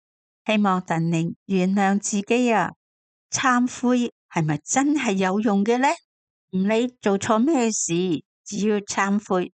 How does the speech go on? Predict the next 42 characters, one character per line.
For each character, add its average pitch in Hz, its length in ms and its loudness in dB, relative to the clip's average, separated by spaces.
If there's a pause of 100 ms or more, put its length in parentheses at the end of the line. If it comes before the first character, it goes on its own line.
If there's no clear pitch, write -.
(100)
就 139 120 -2
可 160 200 -2
以 196 240 -6 (180)
獲 160 200 -8
得 214 140 0 (100)
原 160 320 -2
諒， 175 280 2 (600)
上 190 340 0
天 294 220 -2 (160)
就 160 120 0
會 156 220 -2
赦 202 380 -2
免 208 220 0
佢 233 160 -2
個 220 100 0
罪 170 340 -2
孽， 185 280 -4 (220)
係 175 200 -2
咪 175 180 0
噉 190 420 -2
嘅 262 200 0
呢？ 294 60 0 (600)
先 262 340 0
講 180 320 0
一 - 120 0
個 190 160 0
故 175 260 -2
事， 156 540 -2 (460)
內 214 180 2
容 190 260 2
呢， 277 160 2
就 - 180 -8
係 160 180 -4
講 160 280 -2
一 233 140 0
個 202 180 0
書 220 340 -2
生 202 280 0
啊， 170 240 0 (320)
想 180 360 0
見 180 220 0
到 170 240 0